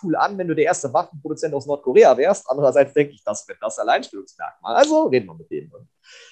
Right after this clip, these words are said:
die haben dann mit mir ein ernsthaftes Akquisegespräch geführt. Und das Schlimme ist, dass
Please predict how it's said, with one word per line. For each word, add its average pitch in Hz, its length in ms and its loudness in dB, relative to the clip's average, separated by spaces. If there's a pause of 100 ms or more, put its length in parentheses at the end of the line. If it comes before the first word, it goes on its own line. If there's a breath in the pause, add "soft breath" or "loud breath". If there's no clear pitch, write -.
(880 soft breath)
die 127 120 -4
haben 131 140 0
dann 254 140 4
mit 151 140 -2
mir 165 120 4
ein 165 200 0
ernsthaftes - 720 -6
Akquisegespräch 196 1200 -2
geführt. 98 560 -4
Und 120 240 -4 (920)
das - 220 -4
Schlimme 113 520 -4
ist, - 300 -8
dass - 440 -8